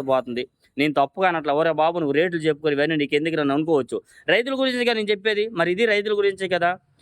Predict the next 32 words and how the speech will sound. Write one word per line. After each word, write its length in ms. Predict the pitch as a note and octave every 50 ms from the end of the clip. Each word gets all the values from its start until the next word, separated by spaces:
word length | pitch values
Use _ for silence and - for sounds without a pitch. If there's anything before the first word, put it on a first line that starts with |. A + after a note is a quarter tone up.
| _ _ _ - C3
రైతులందరికీ 540 | D#3 G3 G3 G3+ G3 F#3 F#3 F#3+ - -
వాల్యూ 360 | F3 E3+ E3 F3 F#3+ G3 F#3+ F3
కావాలి, 440 | F3 E3+ E3 E3 D#3+ D#3 D#3 D#3+
ఒక 220 | D3+ D3 D#3 - -
కమ్యూనిటీ 460 | E3 D#3+ F#3 G3 G3 G3 F#3+ F#3 F3+
కావాలి. 440 | E3+ E3 D#3+ D#3+ D#3+ D#3 D3+ D#3 - _ _ _ _ _ _ _ C3
ఏదైనా 340 | D3 D#3 D#3+ E3 E3+ E3 D#3+
కానీ 240 | D#3 D3 C#3+ C#3
ఒక, 240 | C3+ C3+ C#3+ D3 -
ఒకటే 560 | E3+ D#3+ D#3 D3+ D3+ D3+ - F#3 F3 G3+ G3+
మాట 260 | F#3+ F3 E3+ E3+ E3 E3+
మీద 160 | F3 E3 D#3+
ఉండాలి. 260 | D#3 D#3+ D#3+ D3 C3+
రైతు 240 | C#3 D3 D#3 D#3 D#3+
అనేవారు 280 | D#3 D3+ D3 D3 C#3
అందరూ, 240 | C#3 C#3+ C#3+ C#3+ C#3
అందరూ 300 | A2+ C3 D3 D#3+ F#3+ F#3+
బాగుండాలి. 520 | E3 D#3+ D3+ D3+ D3 D3+ D3 C#3 C3+ C#3 - _ _ _ - - - -
ఆ 40 | B2+
రైతు 280 | C#3 E3 G3+ G3+ G#3
అనేవాడు 280 | G3 G3 F#3+ F#3 F3+ F3
అందరూ 200 | F3 F#3+ F#3 F3+
బాగుంటే 340 | F3 F3 E3+ E3+ E3+ F3+ E3+
మనం 260 | E3+ D#3+ D#3+ D3+ C#3+
బాగుంటాం. 540 | D3 D3+ D3+ D3 D3+ D3 C#3 C#3+ C#3 C#3 - _ _ _ _ _ -
ఒక 100 | C3+ D3
పక్క 300 | D3 E3+ E3 E3 - G3
ఆర్మీ 460 | F#3+ E3 D3+ D3+ E3+ F#3+ G3 G3 F3+
జవాన్ 480 | D3 C#3 - D#3+ F3+ G3 G3+ G3 E3+ D3+
దేశానికి 460 | E3+ F#3 F#3 F3+ F#3+ F3+ F3+ F3 E3
ఎట్లా 320 | D3+ D3 D3+ - F3+ F3
కాపాడుతున్నాడు, 800 | D#3+ D#3 D3+ D3 D3+ D3 C#3+ C#3 C3+ C#3 C3+ C3 C#3+ F3 F#3+